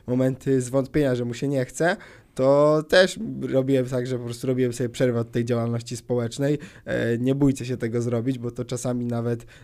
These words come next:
e, pozwala później przyspieszyć, e, że robicie sobie przerwę tam na pół roku, rok i z-, od nowa się angażujecie i to tak naprawdę później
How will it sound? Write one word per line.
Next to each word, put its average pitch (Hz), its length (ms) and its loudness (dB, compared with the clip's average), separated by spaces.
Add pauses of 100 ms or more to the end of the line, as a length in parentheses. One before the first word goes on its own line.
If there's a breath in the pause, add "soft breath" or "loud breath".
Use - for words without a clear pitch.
e, 113 80 -4 (720)
pozwala 143 420 6
później 139 300 0
przyspieszyć, 135 720 2 (300 loud breath)
e, 120 140 2
że 120 420 2
robicie 123 320 -2
sobie 123 220 0
przerwę 120 280 2
tam 117 180 -4
na 113 120 -2
pół 139 260 2
roku, 123 340 4
rok 151 300 4 (240 loud breath)
i 127 160 2
z-, 131 160 -4
od 143 140 2
nowa 131 220 6
się 123 140 -2
angażujecie 123 720 0
i 147 60 -2
to 151 120 -6
tak 214 120 -4
naprawdę 139 380 0
później 139 300 -2